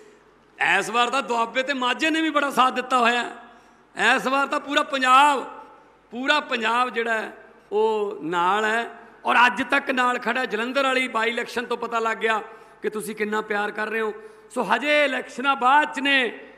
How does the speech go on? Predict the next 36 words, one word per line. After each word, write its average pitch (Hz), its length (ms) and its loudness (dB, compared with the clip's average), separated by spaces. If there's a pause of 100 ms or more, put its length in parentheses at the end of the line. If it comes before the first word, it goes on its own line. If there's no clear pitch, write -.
(100)
ਉਹ 233 120 0
ਬਾਅਦ 240 260 4
'ਚ 226 40 -10
ਦੇਖਾਂਗੇ, 233 480 0
ਪਤਾ 233 240 -8
ਨਹੀਂ 226 140 -8
ਕੀ 226 140 -12
ਹੋਊ 208 220 -2
ਉਦੋਂ। 240 280 -2
ਪਰ 202 580 0 (380)
ਅੱਜ 330 160 4
ਤੁਹਾਨੂੰ 285 400 4
ਇਹ 269 60 2
ਦੱਸਣ 233 360 -2
ਆਇਆ 254 520 6 (440)
ਕਿ 233 180 4
ਅਸੀਂ 240 260 -2
ਗਾਰੰਟੀਆਂ 233 600 0
ਪੂਰੀਆਂ, 208 400 -4
ਉਹ 202 380 -4
ਗਾਰੰਟੀਆਂ 202 500 -6
ਵੀ 190 100 -4
ਪੂਰੀਆਂ 190 380 -4
ਕਰ 185 200 -8
ਰਹੇ 180 240 -6
ਹਾਂ 208 100 -4
ਜਿਹੜੀਆਂ 208 540 -6 (880)
ਲਿਖੀਆਂ 170 480 -2
ਹੀ 180 60 2
ਨਹੀਂ 175 180 -2
ਸੀ। 165 340 -6 (1000)
ਐਮ 180 280 -6
ਐਲ 180 140 -2
ਏ 180 60 -4
ਦੀਆਂ 175 160 -4
ਪੈਨਸ਼ਨਾਂ 185 640 -2